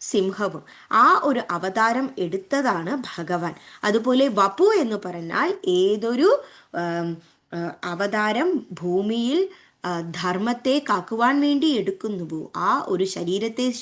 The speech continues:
സ്വീകരിക്കുന്നുവോ, അതിനെ വപു എന്ന് പറയുന്നു. അപ്പോൾ ഭഗവാന്റെ പലതര ദശാവതാരത്തിൽ നാലാമത്തെ അവതാരമായ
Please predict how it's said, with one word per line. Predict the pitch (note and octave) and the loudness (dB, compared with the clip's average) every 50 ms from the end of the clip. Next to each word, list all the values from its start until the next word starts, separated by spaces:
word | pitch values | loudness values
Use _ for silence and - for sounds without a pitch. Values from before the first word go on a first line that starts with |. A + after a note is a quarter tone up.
| - - - | -14 -14 -14
സ്വീകരിക്കുന്നുവോ, | - - - - E3 F3+ G3+ G3+ D4 E4+ F#4 - - G#3 E3+ E3 D#3+ D#3+ E3+ E3+ - - _ _ _ - | -14 -14 -8 -6 -4 -4 -2 0 4 4 4 4 2 -2 -4 -4 -4 -4 -4 -6 -6 -12 _ _ _ -2
അതിനെ | G#3+ G#3 G3+ A#3 A3 G#3 G3 | -2 0 0 0 0 0 0
വപു | F#3+ D#3+ E3+ E3+ E3+ - C4 D#4 F4+ F4+ | 0 0 -2 -4 -4 0 4 6 6 6
എന്ന് | C4 F#3 F3+ F3+ F3+ E3+ | 6 4 0 -4 -4 -6
പറയുന്നു. | D#3 D#3+ D#3 D#3 D#3 D#3+ D3+ - _ _ _ - | -10 -8 -10 -10 -10 -12 -14 -16 _ _ _ -4
അപ്പോൾ | F3+ F3+ - F#3 G3 C4 F4+ F#4 - - - - - - | -4 -2 0 0 2 2 2 0 -4 -12 -20 -18 -10 -6
ഭഗവാന്റെ | G3+ F#3+ F#3+ A3 G#3 G#3 G#3 G#3 G#3 G#3+ A#3+ C#4 D4 - | -4 -2 0 0 0 0 0 0 0 0 0 -2 -2 -2
പലതര | G3 F#3 E3+ F#3+ G3 - G#3+ A#3 | -2 -2 -2 -2 -2 -2 -2 -2
ദശാവതാരത്തിൽ | A#3 F3+ F#3+ F#3 - - G#3 A3 B3+ C4 D4+ C4 D4 C#4+ C#4 B3 A3 F#3+ - - G3 A3 B3+ B3 - - - _ - | -2 -4 -6 -6 -4 -2 0 0 2 2 2 4 4 4 4 2 0 -2 -4 -2 -2 -2 -2 -2 -6 -14 -18 _ -2
നാലാമത്തെ | G3 G3 G3 F#3+ G3+ A3 A3 A#3 A#3+ B3+ C4+ C4+ D4 D#4 F4+ F#4+ - - | 0 2 2 2 0 0 0 0 0 -2 -2 -2 -2 -4 -4 -4 -4 -6
അവതാരമായ | E3+ E3 E3+ E3+ F3+ G3+ A3 C4 E4 G#4 G#4+ F4+ B3+ F#3+ F3 E3+ F3 F3+ F3+ | -6 -6 -6 -6 -6 -4 -2 -2 0 0 2 0 0 0 -2 -2 -2 -2 -2